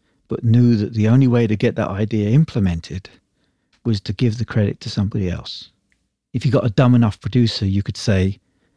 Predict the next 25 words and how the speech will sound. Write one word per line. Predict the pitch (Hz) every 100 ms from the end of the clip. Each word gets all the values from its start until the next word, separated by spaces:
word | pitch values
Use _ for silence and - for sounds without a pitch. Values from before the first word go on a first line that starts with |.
| _ _
"You | 175
know | 226
what | 240 226
you |
were | 160
saying | - 165 156
earlier | 143 160 147 95
about | 98 113 107 98 _ _ _ _ _ _ _ _ _ -
maybe | 175 220 220
that | 185
would | 175 135
work?" | 160 185 101 - - _ _ _ _ _ _ _ _ -
Eh, | 139 120 117 95 - _ _ _ _
<laughs> | 185 135 - _ _ _ _
I | -
said | 92 170 -
that. | 214 - _ _ _ _ 359 175
I |
think | 139 220 175
you |
did. | 120 143 180 - - - - -
You | - 139
know, | 156 -
and, | 160 165 151 143 143
uh, | 131 131 120